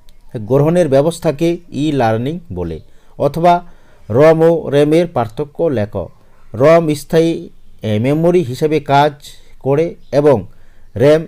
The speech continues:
অস্থায়ী মেমোরি হিসেবে কাজ করে। কলের পুরো কথাটি কি?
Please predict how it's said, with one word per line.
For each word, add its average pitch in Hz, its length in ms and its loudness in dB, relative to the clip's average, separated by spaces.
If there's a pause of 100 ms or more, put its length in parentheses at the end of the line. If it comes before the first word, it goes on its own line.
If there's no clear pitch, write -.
(140)
অস্থায়ী 151 500 0
মেমোরি 135 380 -2
হিসেবে 131 300 -6
কাজ 123 540 -4
করে। 80 300 -10 (840)
কলের 175 360 4
পুরো 175 440 0
কথাটি 170 380 -4
কি? 107 320 -6